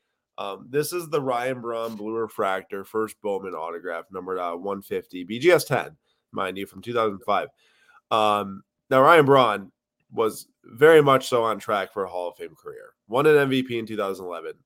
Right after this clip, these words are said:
Was definitely on track to become, statistically, I'm not gonna argue with people who, you know, Robin Yount is, is the kid, as my dad says, or obviously nineteen-year-old debut or eighteen-year-old debut, whatever it was, brought the Bre-,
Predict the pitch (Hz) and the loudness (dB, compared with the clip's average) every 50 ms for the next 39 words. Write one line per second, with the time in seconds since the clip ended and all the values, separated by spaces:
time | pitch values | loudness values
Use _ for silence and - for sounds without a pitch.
0 | _ - 107 113 117 110 110 143 165 170 170 - 196 196 190 185 175 156 - - | _ -8 -6 -6 -6 -2 0 2 2 2 2 2 4 6 6 6 4 4 2 4
1 | 147 143 139 135 127 113 - - 135 123 123 120 - - 120 120 117 110 101 95 | 6 6 6 6 4 0 -4 -12 -10 -10 -10 -10 -8 -4 -2 -2 -2 -2 -4 -10
2 | _ _ _ _ _ _ _ _ _ _ - - - 165 165 320 370 330 - - | _ _ _ _ _ _ _ _ _ _ -16 -10 -10 -6 -2 0 0 0 0 -4
3 | 139 131 120 123 120 120 139 160 175 165 147 - 139 135 127 127 131 135 120 123 | -6 -6 -4 0 2 2 2 4 2 2 2 2 0 0 2 2 2 2 0 -2
4 | 120 113 - - 135 131 - 110 110 110 113 110 104 98 87 - _ _ _ _ | -4 -4 -4 -4 -4 -4 -4 -4 -6 -4 -4 -6 -6 -8 -10 -16 _ _ _ _
5 | _ _ _ _ _ _ _ _ _ 143 135 101 92 101 123 143 131 117 110 110 | _ _ _ _ _ _ _ _ _ -6 -6 -4 -2 0 0 0 0 0 -4 -6
6 | 113 107 101 95 85 - 104 98 92 87 - - - 60 71 85 80 76 - - | -6 -6 -6 -6 -8 -8 -10 -8 -8 -10 -14 -18 -20 _ -16 -16 -16 -18 -20 -20
7 | _ _ 98 _ - 135 - - 98 92 90 87 87 - - 95 87 82 87 85 | _ _ -20 _ -4 -2 0 0 0 -2 -8 -8 -10 -12 -12 -12 -12 -10 -8 -10
8 | 85 80 - - 95 87 90 85 87 87 87 87 90 85 - 98 95 92 92 92 | -10 -10 -12 -10 -10 -10 -8 -8 -8 -8 -8 -10 -12 -16 -12 -12 -10 -10 -10 -10
9 | 87 - - 98 98 98 95 85 92 90 85 95 98 92 87 92 87 - 98 95 | -10 -10 -10 -8 -6 -8 -8 -8 -10 -10 -8 -6 -4 -4 -6 -6 -10 -14 -12 -8
10 | 95 92 90 85 90 87 90 95 98 92 90 92 95 104 104 101 113 117 117 107 | -8 -8 -6 -8 -10 -12 -10 -8 -8 -6 -6 -6 -4 -4 -2 0 0 0 -2 -2
11 | - - 98 104 - 110 104 101 101 101 - _ _ _ | -4 -4 -4 -4 -2 -2 -2 -2 -2 -4 -6 _ _ _